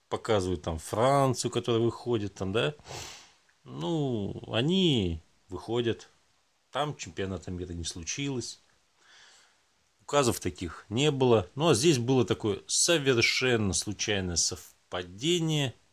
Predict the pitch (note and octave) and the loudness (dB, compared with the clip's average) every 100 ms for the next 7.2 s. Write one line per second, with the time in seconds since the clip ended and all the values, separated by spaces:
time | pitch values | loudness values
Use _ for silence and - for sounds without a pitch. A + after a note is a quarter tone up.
0 | _ - - - _ _ A2+ D#3 D3+ C3 | _ -20 -20 -20 _ _ -6 -2 0 2
1 | A#2 G#2+ G2 A#2 A#2+ B2 A2+ - G#2 G2 | 2 2 4 4 4 4 2 2 -2 0
2 | A2+ D#3+ C#3+ C#3 B2+ G2 G#2+ B2+ A2+ F#2 | 2 2 0 2 2 2 2 4 4 2
3 | E2 _ _ _ _ _ _ _ _ _ | -2 _ _ _ _ _ _ _ _ _
4 | _ - - _ _ D#3+ D#3+ A#2+ A#2 B2 | _ -20 -20 _ _ -8 -2 0 4 4
5 | G2+ F#2 G#2+ A2+ G2+ E2 - G#2 E2+ E2 | 4 0 2 4 2 2 -2 -4 -6 -10
6 | - F#2+ F#2 F2+ F2+ - G2+ A2 C#3+ D3 | -8 -6 -4 -2 -2 -4 -6 -4 0 0
7 | C3 | -2